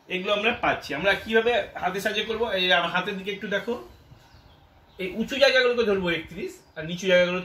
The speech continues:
তিরিশ। জানুয়ারি একত্রিশ, ফেব্রুয়ারি নিচে চলে গেল আঠাশ ঊনত্রিশ, মার্চ একত্রিশ, এপ্রিল তিরিশ, মে একত্রিশ, জুন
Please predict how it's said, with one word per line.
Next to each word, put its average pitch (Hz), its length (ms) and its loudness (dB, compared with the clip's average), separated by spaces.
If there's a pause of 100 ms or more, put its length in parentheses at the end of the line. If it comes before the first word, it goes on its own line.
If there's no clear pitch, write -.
তিরিশ। 110 300 -12 (1200)
জানুয়ারি 202 400 4 (120)
একত্রিশ, 196 360 -8 (460)
ফেব্রুয়ারি 190 440 0
নিচে 180 200 -2
চলে 190 160 4
গেল 185 100 2 (200)
আঠাশ 160 260 0
ঊনত্রিশ, 165 320 -2 (760)
মার্চ 196 280 4 (120)
একত্রিশ, 180 380 -4 (840)
এপ্রিল 202 400 2 (120)
তিরিশ, 165 320 0 (800)
মে 202 140 6 (320)
একত্রিশ, 160 440 -4 (680)
জুন 220 200 6